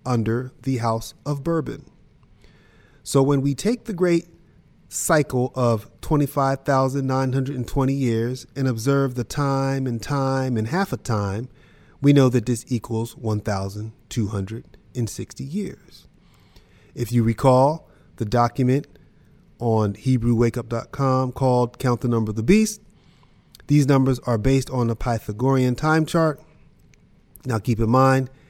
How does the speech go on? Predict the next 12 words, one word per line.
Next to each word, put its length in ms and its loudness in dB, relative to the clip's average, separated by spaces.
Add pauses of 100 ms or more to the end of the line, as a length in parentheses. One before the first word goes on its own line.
(440)
this 220 0
is 100 0
a 120 0
play 580 2
on 200 0
the 80 -4
number 300 -4
nine. 480 2 (420)
We 140 0
have 240 0
three 160 -2
sixty 520 -2